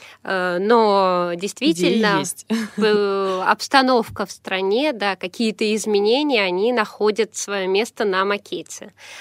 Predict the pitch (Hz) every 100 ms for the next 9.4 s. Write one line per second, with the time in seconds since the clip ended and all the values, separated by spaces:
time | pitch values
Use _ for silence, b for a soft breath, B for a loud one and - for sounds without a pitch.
0 | B - 190 185 175 180 185 - 196 208
1 | - 254 226 208 208 208 233 233 208 208
2 | 220 208 220 - 220 214 208 208 226 349
3 | - - 214 - B B 220 233 233 226
4 | 214 208 87 104 113 196 - 233 - -
5 | 240 220 208 185 - - 185 202 190 185
6 | - - 185 196 208 233 208 233 226 220
7 | - - 311 302 - 214 202 226 240 214
8 | 202 - 196 190 190 - - 202 196 -
9 | - 277 339 -